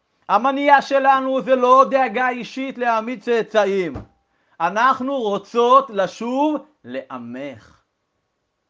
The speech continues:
ובעלי הסוד מדייקים כאן, כפי שהבנו בשיעור, הבנו כבר בשיעור הראשון, שרות ועורפה הן גלגול של בנות לוט. ולכן הן אומרות, "נשוב לעמך".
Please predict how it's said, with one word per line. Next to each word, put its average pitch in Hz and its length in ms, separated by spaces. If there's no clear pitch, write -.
ובעלי 208 400
הסוד 247 420
מדייקים 226 580
כאן, 233 360
כפי - 220
שהבנו 208 480
בשיעור, 190 360
הבנו 185 260
כבר 202 80
בשיעור 208 260
הראשון, 214 560
שרות 190 440
ועורפה 202 420
הן 226 140
גלגול 190 640
של 220 300
בנות 196 360
לוט. 139 360
ולכן 190 460
הן 240 120
אומרות, 214 640
"נשוב 220 1200
לעמך". 131 720